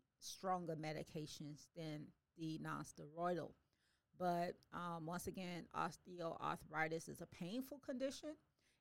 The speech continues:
and it can affect one or more of your joints. It involves loss of your cartilage,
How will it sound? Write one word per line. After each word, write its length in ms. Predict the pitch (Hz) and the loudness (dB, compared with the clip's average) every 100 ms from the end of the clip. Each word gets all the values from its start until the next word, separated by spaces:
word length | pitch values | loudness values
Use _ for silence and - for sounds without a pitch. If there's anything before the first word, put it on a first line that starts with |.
| - | -6
and 220 | 180 170 - _ | -2 -2 -6 _
it 120 | 185 | -2
can 120 | - | -2
affect 340 | 170 - 165 - 160 | -4 0 0 -2 -8
one 220 | 175 180 | -4 -2
or 80 | 165 | -2
more 280 | 160 170 165 | -2 0 0
of 60 | |
your 160 | 151 160 | 0 -4
joints. 640 | - 165 160 151 - - - _ _ _ | -4 -2 -2 -4 -10 -18 -20 _ _ _
It 120 | 175 | -2
involves 500 | 180 160 165 165 160 | -2 4 6 6 2
loss 340 | 160 156 - | 2 2 2
of 80 | 160 156 | -4 -8
your 160 | 156 | -10
cartilage, 640 | - 190 185 196 220 - | -2 2 2 4 2 2